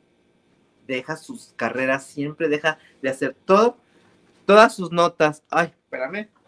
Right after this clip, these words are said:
deja de hacer todo lo que ella hace porque, pues, no, no le gusta al marido, no le gusta que ella progrese tanto,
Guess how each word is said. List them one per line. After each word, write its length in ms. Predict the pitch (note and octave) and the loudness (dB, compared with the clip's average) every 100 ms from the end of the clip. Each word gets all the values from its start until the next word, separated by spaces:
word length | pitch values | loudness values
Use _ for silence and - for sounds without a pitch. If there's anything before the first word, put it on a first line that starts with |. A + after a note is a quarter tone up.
| _ _ _ _ _ _ _ | _ _ _ _ _ _ _
deja 220 | D#3+ E3 F#3 | -4 0 -2
de 60 | |
hacer 320 | D3 E3+ D#3+ _ | -2 -4 -6 _
todo 240 | G3 G#3+ B3 | 0 2 2
lo 140 | - | 0
que 180 | D#3+ E3+ | -2 -2
ella 340 | F#3+ F#3 F3+ | 0 2 0
hace 240 | F#3+ D4+ D4 | -2 -8 -14
porque, 640 | - G3+ A3 - B3+ C#4+ _ _ _ _ - | -10 -8 -8 -10 -16 -16 _ _ _ _ -10
pues, 280 | D#3 D3 D3+ | -8 -8 -8
no, 380 | F3 G3+ G#3+ _ _ _ _ | -4 -4 -6 _ _ _ _
no 120 | D#3+ | -2
le 100 | G3 | 0
gusta 480 | G#3+ A#3 B3+ - G#3+ | -2 -4 -6 -2 0
al 100 | G3 | 0
marido, 400 | F#3+ F3 G#3+ G3+ | 0 0 -2 -4
no 120 | G3+ | -6
le 80 | G3+ | -8
gusta 560 | F#3+ G#3+ - G#3 F#3+ _ _ _ _ - | -8 -10 -6 -4 -4 _ _ _ _ -8
que 240 | D#3 D#3+ | -4 -2
ella 400 | F3 G3+ G#3 - _ _ _ | 0 0 -2 -6 _ _ _
progrese 560 | C#3+ C#3+ D3 E3+ F3+ F#3+ | -6 -4 -2 -2 -4 -6
tanto, 600 | - D#3+ F#3 F#3+ E3+ | 0 0 0 -6 -10